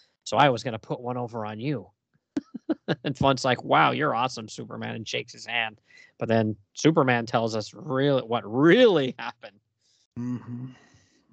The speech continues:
Speaker 1: Mm-hmm. Funt doesn't dream how really close he came to unmasking me, actually.
Speaker 2: Yep.
Speaker 1: I didn't tumble to the fact that I was on the television until the last possible second. And here we go with this crazy shenanigans. What does he say next? <laughs>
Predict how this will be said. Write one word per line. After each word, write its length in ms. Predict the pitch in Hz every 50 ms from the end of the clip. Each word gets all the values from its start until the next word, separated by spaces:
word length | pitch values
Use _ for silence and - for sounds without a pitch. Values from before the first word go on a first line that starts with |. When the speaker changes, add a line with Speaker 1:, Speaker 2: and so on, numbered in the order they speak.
| -
Speaker 1:
Mm-hmm. 380 | - 127 117 110 120 127 135 147 147 151 - - _ - - _ - - _ _ - - - _
Funt 320 | - 143 165 180 - -
doesn't 340 | 151 147 135 131 139 117 104
dream 420 | - - 123 147 160 151 135 117 107
how 300 | - 123 113 110 104 - _ - - - _ _ -
really 200 | 160 170 143 127
close 300 | - - 175 170 143 -
he 100 | - 147
came 280 | - - 170 165 151
to 120 | 131 135 143
unmasking 560 | 139 127 117 120 123 - 165 - - 147 123
me, 120 | 110 107 101
actually. 480 | 98 98 107 104 - - 110 107 101 _ _ _ _ _ _ _ _ -
Speaker 2:
Yep. 160 | - 104 104
Speaker 1:
I 60 | 139
didn't 220 | 156 165 151 131 -
tumble 320 | - 165 180 175 147 127 120
to 120 | - 143
the 120 | 127 123 123
fact 280 | - 143 135 135 -
that 120 | - 135 127
I 100 | 127 127
was 160 | 123 117 131
on 160 | 131 131 127
the 40 | 120
television 500 | - - 165 175 156 143 135 123 139 139
until 220 | 127 _ - 135
the 120 | 110 113 98
last 360 | 101 113 123 - - - - -
possible 420 | 160 156 160 - - 160 180 180
second. 460 | - - - 226 220 - 156 156 151 _ _ _ _ _ _ _ _ _ _ _ -
And 360 | - 117 104 123 120 123 117
here 180 | 101 107 110 117
we 180 | 123 131 143 147
go 220 | 151 180 175 160 156
with 120 | 156 -
this 220 | - 190 180 - -
crazy 460 | _ - - 147 127 127 120 202 202
shenanigans. 600 | - - 127 117 120 120 120 120 113 120 120 127
What 100 | 131 139
does 100 | 143 175
he 80 | 214 226
say 220 | - - 196 147 143
next? 420 | 151 165 160 - - - - _ -
<laughs> 420 | 285 - _ - - - _ -